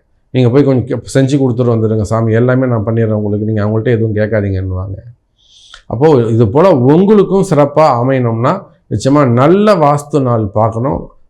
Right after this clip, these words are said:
இதெல்லாம் நான் சொன்ன சந்திராஷ்டமம் இல்லாம உட்கார்ந்து பூஜை பண்றவங்களுக்கு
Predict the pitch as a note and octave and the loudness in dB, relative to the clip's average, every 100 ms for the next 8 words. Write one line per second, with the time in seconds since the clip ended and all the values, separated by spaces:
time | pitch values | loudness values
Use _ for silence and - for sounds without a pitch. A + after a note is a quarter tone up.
0 | - A2 B2+ D3+ D#3 B2+ C3+ C3+ C3 A2+ | -6 0 2 4 2 0 0 0 0 -2
1 | - B2 B2+ C#3 C3 - B2 A#2 A2+ G#2 | -2 0 2 2 0 0 -2 0 0 0
2 | G#2 G2+ G2+ G#2 A2+ - _ _ A#2 A#2 | 0 -2 -2 -4 -8 -12 _ _ -6 0
3 | D#3 D3+ C3 C#3+ D3+ D3 B2 A2+ A#2 G#2+ | 2 2 2 2 2 2 0 0 0 0
4 | G#2+ | -2